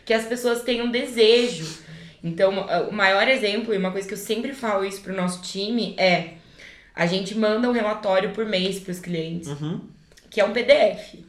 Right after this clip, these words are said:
Speaker 1: por e-mail, pra dizer, "Olha, teu registro de marca tá nessa fase e tal, não sei o quê, tá acontecendo isso." As pessoas postam no Instagram e marcam a gente, e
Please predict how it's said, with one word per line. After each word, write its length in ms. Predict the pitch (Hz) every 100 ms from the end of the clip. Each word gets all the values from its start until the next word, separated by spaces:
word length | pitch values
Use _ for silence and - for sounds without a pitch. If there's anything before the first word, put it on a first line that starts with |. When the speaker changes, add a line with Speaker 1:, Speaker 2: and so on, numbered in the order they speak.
| _ -
Speaker 1:
por 100 | 190
e-mail, 540 | 214 185 170 202 285 - - -
pra 320 | - 226 262 285
dizer, 360 | 302 294 220
"Olha, 380 | 214 220 180 170
teu 140 | 185 190
registro 380 | 196 190 208
de 100 | 185
marca 340 | 196 202 220 196
tá 140 | 190
nessa 260 | 185 190 202
fase 520 | 180 196 190 214 190
e 40 | 185
tal, 420 | - 180 202 202
não 60 | 196
sei 140 | 185
o 40 |
quê, 300 | - 190 208 196
tá 80 |
acontecendo 420 | 180 190 226 247 240
isso." 320 | - - - - - _ _
As 80 | -
pessoas 300 | 220 226 254
postam 320 | - 233 247
no 60 | 247
Instagram 540 | - 349 262 180 165 160 - - - -
e 80 | 202
marcam 360 | 240 196 196 240
a 40 |
gente, 580 | 269 202 175 180 - - -
e 340 | - 190 -